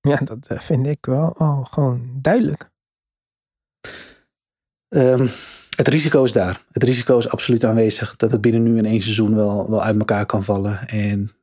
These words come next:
Speaker 2: ehm, ja, dan li-, dan ziet de toekomst er niet heel florissant uit. Los van wat je met Embiid doet natuurlijk. Want op het moment dat dat einde verhaal zou zijn en je kan daar nog een, eh, een enorme haul voor terugkrijgen, dan zou dat een soort pri-, springplank kunnen zijn voor je volgende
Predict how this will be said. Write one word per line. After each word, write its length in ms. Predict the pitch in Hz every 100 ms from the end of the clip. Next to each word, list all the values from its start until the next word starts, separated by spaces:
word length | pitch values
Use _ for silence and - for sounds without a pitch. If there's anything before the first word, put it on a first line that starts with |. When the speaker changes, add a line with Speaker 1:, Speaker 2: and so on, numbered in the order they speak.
| _
Speaker 2:
ehm, 540 | - 107 104 104 104 110 _ _ _
ja, 300 | - 123 104
dan 160 | 101 101
li-, 140 | 110
dan 160 | 104 110
ziet 140 | 120
de 80 | 110
toekomst 340 | 120 - 107
er 60 | 113
niet 100 | 113
heel 120 | 113
florissant 520 | - 110 101 117 110
uit. 500 | 101 104 - - - _
Los 200 | 127 123
van 140 | - 117
wat 140 | 113
je 80 | 127
met 200 | 113 113
Embiid 340 | 107 107 107
doet 140 | 110 107
natuurlijk. 360 | 98 101 110
Want 140 | 110 104
op 80 |
het 100 | 101
moment 240 | 107 107 107
dat 140 | 98
dat 340 | 104 104 - _ _ _ _ _ _
einde 240 | - 113 104
verhaal 240 | 104 107
zou 160 | 110 110
zijn 180 | 113 120
en 100 | 107
je 80 |
kan 160 | 95 107
daar 180 | 98 107
nog 120 | 110
een, 200 | 117 110
eh, 100 | 113 - _ _ _ _ _ _
een 180 | 170 117
enorme 400 | 107 113 113 110
haul 180 | 104 110
voor 140 | -
terugkrijgen, 560 | - 120 - 113 107 110
dan 100 | 104
zou 160 | 107 104
dat 160 | 104
een 60 | 107
soort 180 | 110 -
pri-, 200 | 117 113
springplank 640 | - 120 110 - 113 110
kunnen 220 | 117 107
zijn 220 | 107 107
voor 140 | 101 110
je 80 |
volgende 840 | 104 117 101 110 104 101 101 107